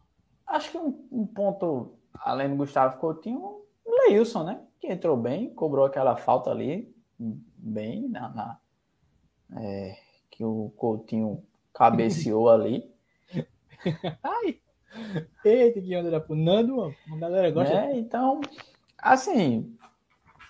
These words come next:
Speaker 1: é, é pontuar, né? O, o Leilson que entrou bem,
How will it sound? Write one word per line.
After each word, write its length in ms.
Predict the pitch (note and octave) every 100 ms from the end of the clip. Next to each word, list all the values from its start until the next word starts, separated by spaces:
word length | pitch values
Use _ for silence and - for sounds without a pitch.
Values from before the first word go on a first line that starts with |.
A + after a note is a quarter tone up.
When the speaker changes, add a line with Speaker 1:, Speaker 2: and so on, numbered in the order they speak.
| - G3
Speaker 1:
é, 460 | C3 D3 D3 C3 B2+
é 40 |
pontuar, 560 | B2+ - F3+ A3+ D#3 C3
né? 400 | B2+ C3+ C3+ A#2
O, 580 | G#2+ A2+ A#2 C3 B2 C3+
o 20 |
Leilson 440 | C3 C3 C#3 E3
que 120 | D3 D#3+
entrou 340 | C#3 C#3+ B2+
bem, 440 | A2+ A#2+ F#3+ E4